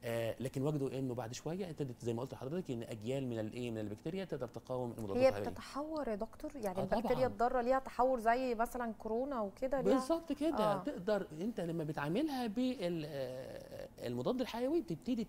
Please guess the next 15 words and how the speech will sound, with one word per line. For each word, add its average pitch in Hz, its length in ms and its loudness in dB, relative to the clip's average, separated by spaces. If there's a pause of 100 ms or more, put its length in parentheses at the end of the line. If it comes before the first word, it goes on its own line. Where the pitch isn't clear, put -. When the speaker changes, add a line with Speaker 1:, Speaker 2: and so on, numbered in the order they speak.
Speaker 1:
تكون 190 540 4
له، 147 160 0 (460)
آه، 113 360 0
مقاومه، 110 460 0 (540)
وبعد 131 420 -4
كده 220 240 0
لما 147 200 2
تيجي 190 180 0
تض-، 131 280 0
تضيف 196 380 -2
هذا 208 280 0
ال-، 170 160 -2
المضاد 147 540 -4
الحيوي 220 400 -2 (100)
او 147 120 0